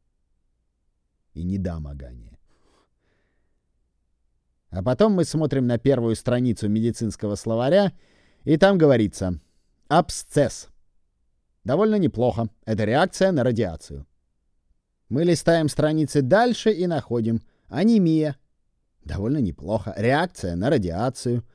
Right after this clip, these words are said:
Мы листаем страницы дальше, и любое другое заболевание, которое мы найдём где-то ещё на этих страницах, мы тоже сможем связать с радиацией. Вы понимаете?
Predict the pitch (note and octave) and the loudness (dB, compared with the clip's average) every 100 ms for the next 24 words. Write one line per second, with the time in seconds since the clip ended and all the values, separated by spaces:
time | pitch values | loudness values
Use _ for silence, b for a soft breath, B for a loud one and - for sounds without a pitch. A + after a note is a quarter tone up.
0 | _ _ - C3 C3 - C3 B2 - A#2 | _ _ -2 2 2 0 -2 -2 -2 -2
1 | A#2+ G#2+ G#2 G2+ G3 F#3+ - F#3 - _ | -2 -4 -2 2 2 2 -2 -4 -8 _
2 | _ _ _ - G3+ G#3+ F#3 A3+ G#3 G#3 | _ _ _ -2 4 4 6 4 4 2
3 | F#3+ G3+ F#3 F3+ F3 F3 C3 A2 G#2 - | 4 4 4 2 2 2 2 2 0 -2
4 | G2+ G2 F#2 F2+ F#2 F#2 F2+ E2+ E2+ G2 | -2 -2 0 0 0 -2 -2 -4 -2 -2
5 | G#2 A2 G2+ - - C#3+ A#2 F2+ F2 D#2 | 0 0 0 -2 4 6 6 2 -4 -8
6 | D2 - F#2 F2 D#2 - - _ _ _ | -14 -12 -10 -8 -10 -14 -20 _ _ _
7 | - B2 A#2 A2+ E2+ - D3+ F3+ D3+ C#3 | 0 0 2 0 -2 -6 0 0 0 -2
8 | A2 G2 A2+ A2 - A2+ G2+ F2 C#2 - | -2 0 0 -2 -8 -6 -6 -6 -10 -16
9 | - _ _ _ _ _ G2 A#2+ C#3+ E3+ | -20 _ _ _ _ _ -2 2 2 0
10 | F3 - | -2 -6